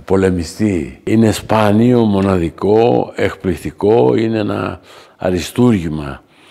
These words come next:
σαν τεχνική, αλλά και σαν, έτσι, σαν, σαν σχέδιο, σαν design. Εδώ είναι, έρχεται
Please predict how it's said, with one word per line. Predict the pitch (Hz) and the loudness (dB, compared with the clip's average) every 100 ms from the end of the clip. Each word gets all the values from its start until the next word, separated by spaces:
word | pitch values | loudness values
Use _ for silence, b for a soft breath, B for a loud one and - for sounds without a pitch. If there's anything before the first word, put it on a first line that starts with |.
| B B B | B B B
σαν | - 107 104 | -2 0 0
τεχνική, | 95 95 85 82 71 - 113 131 67 62 - | 0 -4 -4 -6 -6 -6 -2 0 -2 -4 -12
αλλά | - 98 92 92 | -10 -4 -4 -4
και | 90 92 | -6 -10
σαν, | 85 104 107 107 92 87 | -6 -6 -4 -4 -8 -8
έτσι, | 95 92 98 95 92 90 87 85 | -10 -10 -10 -6 -6 -6 -8 -10
σαν, | 82 98 95 90 85 B B | -12 -8 -6 -6 -10 B B
σαν | - 95 | -6 -4
σχέδιο, | 87 107 104 82 69 62 _ _ _ _ _ | -4 -2 -2 -2 -8 -16 _ _ _ _ _
σαν | 82 85 | -12 -8
design. | 87 82 71 60 - _ _ - - | -8 -8 -10 -14 -20 _ _ -20 -14
Εδώ | - 87 101 107 107 | -6 -2 2 2 2
είναι, | 101 104 104 95 85 76 62 - _ _ _ B B B B B _ _ _ - - | 0 0 -2 -2 -4 -6 -14 -20 _ _ _ B B B B B _ _ _ -20 -12
έρχεται | - 101 90 101 85 95 85 - | -2 0 2 0 0 0 0 -4